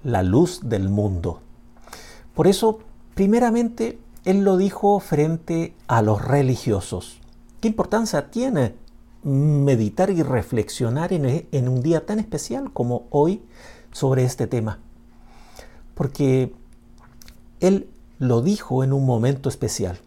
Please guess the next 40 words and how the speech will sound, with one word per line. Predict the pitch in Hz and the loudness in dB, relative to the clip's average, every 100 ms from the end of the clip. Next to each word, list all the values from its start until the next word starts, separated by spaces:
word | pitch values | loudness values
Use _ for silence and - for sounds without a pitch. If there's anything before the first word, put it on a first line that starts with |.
| - - - - - - - - - | -20 -20 -20 -20 -20 -20 -20 -20 -8
La | - | -2
palabra | 110 110 120 117 | 2 4 6 4
de | 107 | 2
Dios | 143 185 | 2 0
en | 117 | -2
Juan | 104 214 226 | 0 0 0
capítulo | 123 165 165 127 104 | -2 -4 -2 0 0
número | 120 165 131 113 | 0 0 0 0
ocho, | 180 - 123 123 | -2 -6 -10 -4
versículo | 107 - 139 135 101 | -4 -4 -6 -2 -2
doce, | 90 95 - 95 - - | 0 -2 -4 -6 -10 -10
dice, | 131 101 98 143 156 - - - - | -6 -4 -2 -4 -4 -8 -20 -8 0
otra | 185 196 | 2 4
vez | 160 170 | 2 2
Jesús | 160 - 185 | -2 0 0
les | 175 143 | 2 0
habló | 117 117 139 | 0 0 0
diciendo | 156 123 139 101 80 - - - - - | 0 -2 -2 -4 -4 -10 -16 -20 -14 -6
a | 98 | -4
los | 92 | 0
religiosos, | 107 101 92 135 - 92 - - - - - - - - - | 0 0 0 -2 -4 -12 -16 -20 -20 -20 -20 -20 -20 -18 -4
"Yo | 180 | 0
soy | 190 202 | 4 4
la | 170 | 6
luz | 151 190 | 6 6
del | 156 107 | 4 0
mundo, | 151 226 117 98 | 2 2 2 0
el | 98 - | -2 -2
que | 120 | -2
me | 101 | -2
sigue | - 190 175 143 | -2 -2 0 -2
no | 120 | -2
andará | 123 101 104 123 | 0 0 0 0
en | 117 | -2
tinieblas, | 104 104 156 175 160 | -4 -2 -2 -2 -4
sino | - 117 131 | -4 -2 -2
que | 123 | -2
tendrá | 110 98 117 120 | -2 -2 2 2
la | 101 | 2
luz | 98 156 - | 0 -2 -6